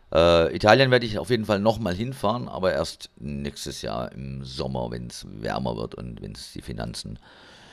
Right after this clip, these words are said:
übrig lassen. Jetzt ruhe ich mich noch ein bisschen aus, muss mich von der Erholung erholen. <laughs> Ja, ich muss die Wohnung noch glarschiff machen, man sieht's im Hintergrund so. Ja, ich habe jetzt auch mein, meine Couch nicht eingeklappt oder so auf die Schnelle.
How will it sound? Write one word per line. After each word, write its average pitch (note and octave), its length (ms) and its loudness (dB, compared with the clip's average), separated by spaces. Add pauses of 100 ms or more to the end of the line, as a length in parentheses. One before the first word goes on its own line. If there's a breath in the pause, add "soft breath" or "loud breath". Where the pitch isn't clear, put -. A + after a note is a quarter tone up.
(280 loud breath)
übrig C#2+ 320 -2
lassen. A1 480 -8
Jetzt - 500 -10
ruhe C3 220 4
ich B2 120 4
mich A#2 140 -2
noch G#2+ 160 0
ein G2 120 -4
bisschen F#2+ 280 -4
aus, F2+ 400 2
muss G#2 220 -2
mich G#2 160 0
von F2+ 120 -2
der D#2 120 4
Erholung F#2+ 420 4
erholen. E2 640 -2
<laughs> - 60 -6 (1400 loud breath)
Ja, C#2 180 0
ich F#2 140 -8
muss E2 160 -8
die D#2+ 100 -2
Wohnung E2+ 240 2
noch C#2 140 -6
glarschiff D2 480 -2
machen, C2+ 260 -6
man C2 140 -8
sieht's B1+ 240 -10
im B1 80 -10
Hintergrund B1 560 -10
so. B1 320 -8
Ja, A#1 240 -6
ich A1 100 -10
habe - 120 -10
jetzt - 140 -12
auch - 100 -10
mein, A1+ 440 -10
meine - 220 -12
Couch - 320 -4
nicht - 240 -14
eingeklappt B1+ 480 -10
oder - 160 -10
so - 160 -8
auf G1+ 160 -8
die - 80 -18
Schnelle. G1+ 340 -8